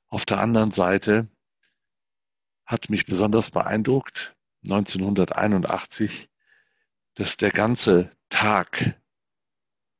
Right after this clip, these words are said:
in einem Benediktinerkloster bestimmt ist vom Rhythmus des Gebetes. Ora et Labora ist einer der wichtigsten Sätze, der Kernaussagen des Benediktinerordens,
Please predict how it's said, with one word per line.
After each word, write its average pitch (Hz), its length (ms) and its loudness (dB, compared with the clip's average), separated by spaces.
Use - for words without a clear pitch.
in 98 120 -4
einem 95 200 -2
Benediktinerkloster 95 1200 0
bestimmt 98 540 0
ist - 200 -4
vom 90 180 0
Rhythmus 110 420 -2
des - 240 -8
Gebetes. - 640 0
Ora 113 380 6
et - 100 -4
Labora 107 520 2
ist 78 200 -2
einer 98 640 0
der 98 160 -4
wichtigsten 95 880 -4
Sätze, 110 580 0
der 87 240 -2
Kernaussagen 90 1300 0
des 78 200 -8
Benediktinerordens, 87 1400 -4